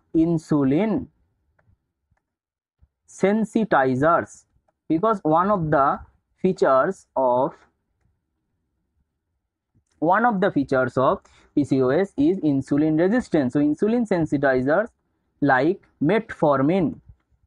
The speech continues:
like metformin is used. Even if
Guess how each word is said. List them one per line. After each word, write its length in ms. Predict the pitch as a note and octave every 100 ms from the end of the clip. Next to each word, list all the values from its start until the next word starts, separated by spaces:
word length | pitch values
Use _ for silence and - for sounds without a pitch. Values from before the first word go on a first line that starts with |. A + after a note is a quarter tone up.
| _ _ _ _ _ _ _ _ _ _
like 380 | D#3 C#3 C#3+ F#3
metformin 1080 | - C#3+ F3+ - - D#3 C#3 B2+ D3+ D#3 F#2 - _ _ _ _ _ _ _
is 220 | - D#3+ E3+
used. 420 | C3 A2 - - - _ _ _ _ _ _ _ _ _ _ _ _ _ _ _ _ _ _ _
Even 240 | F#3+ A3+ C4
if 140 | C4